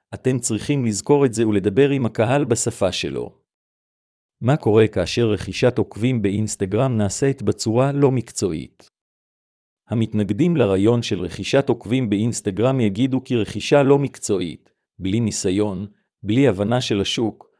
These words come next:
עלולה להיות זריקה של כסף סתם. כלומר, אתם תשלמו לא מעט כסף, אבל התמורה שתקבלו על ההשקעה הזו תהיה קטנה או כלל לא קיימת,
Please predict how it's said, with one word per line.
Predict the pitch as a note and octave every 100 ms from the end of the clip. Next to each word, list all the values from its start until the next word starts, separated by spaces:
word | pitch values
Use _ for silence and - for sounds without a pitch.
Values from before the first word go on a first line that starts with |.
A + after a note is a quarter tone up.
| _ _ -
עלולה | G2+ A2 C#3
להיות | C3 B2 B2
זריקה | A#2+ G#2+ G2+ C#3+
של | C#3+ A#2+ G#2
כסף | B2 A#2 -
סתם. | - F#2+ - C#2 A#1 - _ _ _ _ _ _ _ _ _ _
כלומר, | - G2+ G2+ G#2+ G2+ G#2+ _ _ _
אתם | G2+ C3+ D3
תשלמו | - - G2 A#2 B2
לא | B2
מעט | C3+ A#2+ B2+
כסף, | - G#2 - A#2 - -
אבל | F#2+ G2
התמורה | G2 G2+ G2 A2
שתקבלו | A#2+ A2+ - G2 A2
על | A2+
ההשקעה | G#2 G2+ - G2+ B2
הזו | A2 F#2+ G2+ G2+ _ _ _ _
תהיה | - A2+ C#3
קטנה | C#3 - G#2 B2 D3
או | B2+ A2+
כלל | A2+ A2+ B2 A2+
לא | F#2+ G#2+
קיימת, | G#2+ F#2+ E2 C2 A1+ _